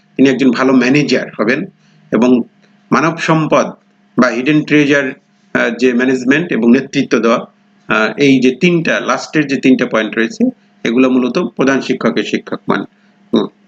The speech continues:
তাহলে প্রধান শিক্ষকের শিক্ষক মান হচ্ছে বারোটি এবং সহকারী শিক্ষকদের শিক্ষক মান হচ্ছে নয়টি। এই শিক্ষক মানগুলো একজন শিক্ষক অর্জন করছে কি না, তার জন্য নির্দেশক এবং পারদর্শিতা সূচক রয়েছে।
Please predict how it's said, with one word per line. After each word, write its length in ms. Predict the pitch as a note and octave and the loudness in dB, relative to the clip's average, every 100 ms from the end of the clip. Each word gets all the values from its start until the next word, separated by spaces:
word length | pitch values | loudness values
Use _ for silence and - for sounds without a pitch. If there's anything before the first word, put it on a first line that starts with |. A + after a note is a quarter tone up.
| _ | _
তাহলে 180 | B2+ B2+ B2+ | -4 -4 -4
প্রধান 300 | D#3+ D#3 F#3 | -2 0 0
শিক্ষকের 460 | F3+ F#3+ G3+ F#3+ F#3+ | -2 -2 -2 -2 -2
শিক্ষক 440 | - - E3 D#3 | -2 -4 -4 0
মান 100 | D#3 | 0
হচ্ছে 280 | D3+ - C#3+ | 0 0 0
বারোটি 600 | A2 A#2 C#3 - F#3 B3 - _ _ | 0 -2 -4 -2 -2 -2 -8 _ _
এবং 160 | B2 C3 | -2 -2
সহকারী 400 | - B2+ C3 C#3+ | 0 0 0 -2
শিক্ষকদের 480 | - C3+ - A#2 B2 | -4 -6 -2 0 0
শিক্ষক 440 | B2 A2+ B2 A#2 | -2 -4 -4 0
মান 140 | A#2 A#2 | 0 0
হচ্ছে 280 | - - - - _ _ - | -2 -4 -4 -8 _ _ -2
নয়টি। 420 | C3+ B2+ A#2 - - _ _ _ _ _ _ _ _ _ _ _ | 0 0 -2 -4 -8 _ _ _ _ _ _ _ _ _ _ _
এই 240 | C#3+ F3 F#3+ | 0 2 2
শিক্ষক 480 | - - - F3+ E3 | -2 -6 -2 -2 0
মানগুলো 420 | E3 D#3+ D3+ D#3+ | -2 0 0 0
একজন 300 | C#3+ A#2 C3+ | 0 -2 -4
শিক্ষক 440 | C3 B2+ - B2+ B2 | -2 -4 -2 -2 -2
অর্জন 360 | A2 - B2 | -2 0 0
করছে 380 | A#2 A#2 - B2+ | 0 -4 -2 -2
কি 200 | - D3 | 0 2
না, 220 | B2 F2+ - _ _ - | 2 -2 -12 _ _ -4
তার 200 | B2 A#2 | -4 -2
জন্য 400 | C3+ C#3+ C3+ B2+ _ - | -2 0 -2 -6 _ 0
নির্দেশক 480 | A#2 C3 A#2+ D3 B2 C3+ | 2 2 0 -2 -2 0
এবং 120 | A#2+ | 0
পারদর্শিতা 580 | A#2 A#2 A#2 - A#2 A2+ | 0 -2 -4 -2 -2 -2
সূচক 400 | - D3+ E3+ E3+ | -2 0 0 0
রয়েছে। 320 | A#2+ A2+ D#3+ | -2 -2 -6